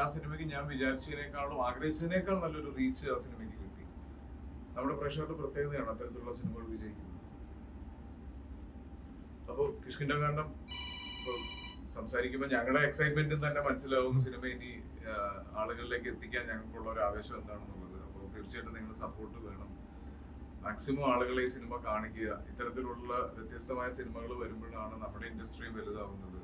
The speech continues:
ഇപ്പൊ നമുക്ക് അന്യഭാഷകളിൽ നിന്ന് ഇന്നലെ മുതൽ കിട്ടുന്ന കോൾസും അത്തരത്തിലുള്ള ഒരു ആവേശം തരുന്നുണ്ട്. ഇതിന്റെ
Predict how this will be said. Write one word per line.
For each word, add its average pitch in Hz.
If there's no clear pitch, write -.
ഇപ്പൊ -
നമുക്ക് 104
അന്യഭാഷകളിൽ 117
നിന്ന് 120
ഇന്നലെ 117
മുതൽ 117
കിട്ടുന്ന 117
കോൾസും 113
അത്തരത്തിലുള്ള 113
ഒരു 110
ആവേശം 104
തരുന്നുണ്ട്. -
ഇതിന്റെ 107